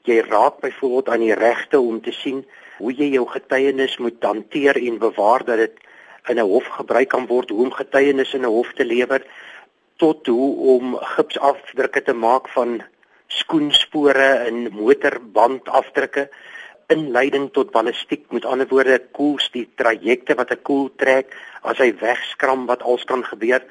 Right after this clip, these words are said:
maar ballistiek gaan ook weier, dit gaan ook oor iets soos motorongelukke. As 'n persoon beweer hulle ligte was aan in 'n ongeluk, dan kan 'n mens so vasstel, was dit wel aan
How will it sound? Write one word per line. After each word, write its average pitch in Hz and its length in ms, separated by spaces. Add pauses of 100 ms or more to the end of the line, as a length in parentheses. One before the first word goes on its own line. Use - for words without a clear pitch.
(260)
maar 113 120
ballistiek 120 480
gaan 139 280
ook 131 180
weier, 117 280
dit 104 140
gaan 131 220
ook 143 240
oor 123 120
iets - 340
soos 127 180
motorongelukke. 113 1080 (600)
As 127 160
'n - 80
persoon 151 380
beweer 123 380
hulle 123 240
ligte 120 420
was 120 340
aan 131 300 (380)
in 131 120
'n 139 60
ongeluk, 131 540
dan 107 160
kan 120 140
'n 123 60
mens 120 260
so 143 160
vasstel, 131 680 (300)
was 110 180
dit 135 200
wel 127 400
aan 135 220